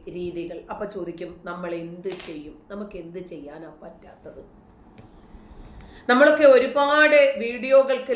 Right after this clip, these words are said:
ലൈക്ക് അടിക്കുന്നവരാണ്, കമന്റ് ചെയ്യുന്നവരാണ്, പലതിനും റിയാക്ട് ചെയ്യുന്നവരാണ്, നമ്മളുടെ അഭിപ്രായം കൃത്യമായി രേഖപ്പെടുത്തുന്നവരാണ്. അങ്ങനെയാണെങ്കിൽ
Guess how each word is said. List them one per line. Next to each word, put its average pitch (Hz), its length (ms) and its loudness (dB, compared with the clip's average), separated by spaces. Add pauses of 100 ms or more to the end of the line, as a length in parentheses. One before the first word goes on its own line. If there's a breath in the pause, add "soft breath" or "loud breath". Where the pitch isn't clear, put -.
ലൈക്ക് 208 300 -2
അടിക്കുന്നവരാണ്, 180 720 -6 (600)
കമന്റ് 254 380 -2
ചെയ്യുന്നവരാണ്, 196 880 -4 (560 soft breath)
പലതിനും 277 680 -2
റിയാക്ട് 277 560 0
ചെയ്യുന്നവരാണ്, 202 760 -8 (560 soft breath)
നമ്മളുടെ 269 360 2
അഭിപ്രായം 277 800 2 (120)
കൃത്യമായി 269 680 -2 (200)
രേഖപ്പെടുത്തുന്നവരാണ്. 214 1300 -4 (240)
അങ്ങനെയാണെങ്കിൽ 190 800 -2